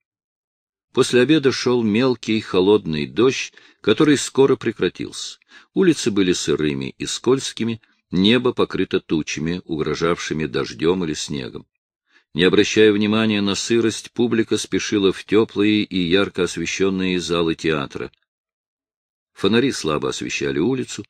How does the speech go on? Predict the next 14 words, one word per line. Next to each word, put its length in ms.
Около 340
девяти 340
часов 400
вечера 560
улицы 540
и 180
подъезды 580
опустели, 680
только 300
изредка 580
показывались 760
немногие 640
запоздалые 680
пешеходы. 640